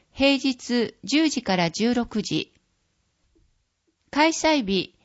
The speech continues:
令和六年三月十日日曜。開催場所、コース。県営和光樹林公園内及び周辺道路。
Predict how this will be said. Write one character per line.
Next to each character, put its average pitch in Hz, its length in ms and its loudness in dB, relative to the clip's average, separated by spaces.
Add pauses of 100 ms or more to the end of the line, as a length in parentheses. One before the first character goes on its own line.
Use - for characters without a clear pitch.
(240)
令 311 220 4
和 262 120 4
六 214 280 -2
年 190 360 0
三 294 320 4
月 247 260 -2
十 220 220 0
日 196 420 0
日 196 380 -2
曜。 202 360 0 (1200)
開 277 220 0
催 294 300 2
場 262 140 0
所、 240 400 -2 (140)
コ 277 180 2
ー 240 40 0
ス。 - 380 -6 (760)
県 302 320 6
営 269 500 2
和 302 160 6
光 226 300 4
樹 208 180 0
林 294 220 4
公 285 280 4
園 254 280 2
内 180 360 -2 (160)
及 226 320 0
び 220 380 -2
周 285 320 0
辺 277 340 0
道 220 260 0
路。 160 240 -4